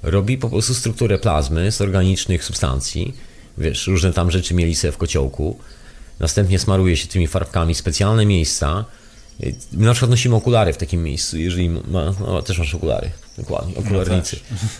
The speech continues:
Speaker 1: Ona jest takie miejsce w nosie, jest taka chrząstka, no to już zaraz jak na wysokości oczu, na dokładnie tej samej linii, to jest taka chrząstka schowana, bo jest jedna kość i chrząstka pod spodem. To jest na przykład taki główny punkt energetyczny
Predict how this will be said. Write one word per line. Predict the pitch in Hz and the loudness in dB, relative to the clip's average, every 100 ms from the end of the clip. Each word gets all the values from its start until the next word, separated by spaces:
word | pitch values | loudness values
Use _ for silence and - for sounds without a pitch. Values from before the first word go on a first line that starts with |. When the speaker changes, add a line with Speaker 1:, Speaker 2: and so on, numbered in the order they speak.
| - - | -14 -2
Speaker 1:
Ona | 101 | 2
jest | 107 110 | 2 2
takie | 120 117 | 2 4
miejsce | 117 117 117 | 4 4 2
w | |
nosie, | 113 101 - 92 117 52 | 4 2 2 2 2 0
jest | 80 - | -2 -2
taka | - 107 | -2 -4
chrząstka, | - 120 95 - 82 | 0 2 2 0 -4
no | 95 | -2
to | 127 | -2
już | 117 | -2
zaraz | 110 117 104 101 | 0 2 2 2
jak | 107 104 - | 0 0 -2
na | 87 76 127 | -4 -2 0
wysokości | 131 151 147 - 117 | 0 -2 -2 0 2
oczu, | 90 - 92 | 2 0 -6
na | 95 92 107 - - | -4 -6 -8 -12 -8
dokładnie | 107 117 104 | -4 0 0
tej | 98 | 0
samej | - 104 101 | -2 0 2
linii, | 90 80 95 | 2 0 -2
to | - | -2
jest | 117 | -2
taka | 113 107 | -2 -4
chrząstka | - 131 123 110 | -2 -2 -2 -2
schowana, | - 120 101 87 | -2 0 2 2
bo | 82 | 0
jest | 87 | -2
jedna | 120 117 | -2 -2
kość | 101 156 180 | -2 -2 -4
i | - 113 | -4 -4
chrząstka | - 120 120 | -2 -2 -2
pod | 98 104 | -4 -4
spodem. | - 87 80 78 | -2 -2 -2 0
To | 104 | 0
jest | 123 - - - - - | 0 -4 -16 -20 -20 -4
na | 101 | 0
przykład | 104 117 117 117 | 0 2 2 2
taki | 107 104 | 0 2
główny | 98 120 120 | 2 4 2
punkt | - 123 - | 2 0 2
energetyczny | 107 101 95 - 117 - 87 104 | 2 4 2 0 -2 0 0 0